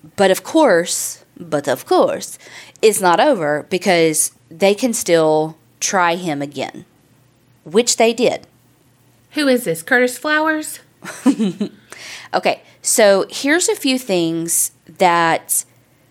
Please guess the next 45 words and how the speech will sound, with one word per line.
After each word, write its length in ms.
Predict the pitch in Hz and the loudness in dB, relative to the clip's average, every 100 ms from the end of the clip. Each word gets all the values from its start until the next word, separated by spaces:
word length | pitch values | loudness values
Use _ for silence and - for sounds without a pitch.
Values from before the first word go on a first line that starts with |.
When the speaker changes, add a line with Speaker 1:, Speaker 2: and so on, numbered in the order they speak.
| _ - | _ -6
Speaker 1:
some 420 | - 320 294 240 | 2 4 4 4
made 220 | 262 269 | 4 4
it 80 | 269 | 4
into 180 | 254 247 | 4 2
the 100 | 240 | 2
trial, 440 | - 247 240 240 | 2 2 4 4
some 260 | 233 180 170 | 2 0 0
didn't. 640 | 233 233 220 220 - - - _ _ _ _ | 2 2 2 -8 -8 -10 -12 _ _ _ _
But 220 | 202 - | -2 0
here's 240 | 240 262 - | 2 2 2
kind 180 | 262 | 2
of 60 | 220 | 2
the 80 | 196 - | 2 2
hot 180 | 202 185 | 0 2
button 240 | 208 113 | 0 0
issues 460 | 156 175 185 170 165 | -2 -2 0 -2 2
that 220 | 165 160 | 0 0
the 60 | |
Privy 280 | 160 196 180 | -2 -2 -2
Council 640 | 175 185 139 - 170 160 - | -2 0 -2 -2 0 0 0
identified 760 | 160 170 165 160 156 147 147 - - - | -2 0 0 0 2 2 0 -4 -20 -8
as 180 | - 165 | -4 -4
part 280 | - 175 - | -2 -2 2
of 400 | 160 156 147 - | 2 2 2 -2
the 100 | 165 | -4
reason 320 | 160 160 160 | -2 -4 -2
they 100 | 156 | -2
vacated 480 | 147 147 147 127 123 | -2 -2 -2 -4 -4
the 80 | 123 | -8
conviction. 500 | - 127 - - - - - | -12 -12 -10 -12 -14 -18 -8
Speaker 2:
Ooh, 120 | 190 | -4
I 100 | 185 | -2
wanna 220 | 165 165 151 | -2 -2 -4
hear 240 | 160 156 | -6 -6
'em. 300 | 143 147 - _ _ _ _ _ _ | -6 -10 -14 _ _ _ _ _ _
Speaker 1:
A 60 | 196 | 0
lot 180 | 202 233 | 2 2
of 80 | |
people 260 | 262 247 226 | -2 -2 0
said 420 | 208 202 185 180 | 0 2 2 2
that 200 | 160 131 | 2 0
Robin 380 | 165 165 202 196 | 0 0 0 0
Bain 340 | 175 160 156 | 2 2 0
was, 220 | 151 147 - | -2 -4 -4
quote, 420 | - 170 160 | 0 2 2